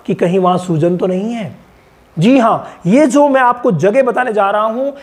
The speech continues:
ये है lymph nodes, जिनको आपको देखना पड़ेगा अगर tick fever की पहचान करनी है तो। जी हाँ, जब भी tick fever किसी डॉग को हो जाए तो हम उसको देखते हैं कि धीरे धीरे, धीरे धीरे वो कमज़ोर होता जाता है।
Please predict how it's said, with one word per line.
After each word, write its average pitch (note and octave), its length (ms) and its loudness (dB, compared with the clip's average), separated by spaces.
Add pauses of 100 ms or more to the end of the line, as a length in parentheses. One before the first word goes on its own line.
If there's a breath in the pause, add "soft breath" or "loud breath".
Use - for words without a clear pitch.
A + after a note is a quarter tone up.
(160 loud breath)
ये A#3 180 2
है A#3 320 2
lymph A3+ 440 0
nodes, F#3+ 720 0
जिनको G3 420 -4
आपको F#3 340 0
देखना A3 480 0
पड़ेगा F#3+ 440 0 (340 loud breath)
अगर F#3+ 300 2
tick - 320 -8
fever F#3 240 -2
की G3+ 160 -6
पहचान F#3 500 -2
करनी F3+ 340 -2
है F3+ 260 -4
तो। - 340 -2 (300 loud breath)
जी F3+ 120 0
हाँ, C#3 140 0
जब D#4 360 -2
भी F4+ 80 2
tick - 320 -4
fever G3+ 260 0
किसी A3+ 180 -8
डॉग F#3 280 -2
को G#3+ 80 -6
हो D3 140 -4
जाए C3 240 0 (460 loud breath)
तो D4 60 0
हम B3+ 240 0
उसको C4+ 220 2
देखते G3 300 0
हैं G#3 120 -6
कि G#3 80 -2
धीरे E3+ 340 -4
धीरे, F3+ 280 0
धीरे D#3+ 300 -4
धीरे E3 220 0
वो A#3 300 0 (220 loud breath)
कमज़ोर F3+ 400 2
होता C#3+ 280 -8
जाता - 280 -20
है। - 80 -20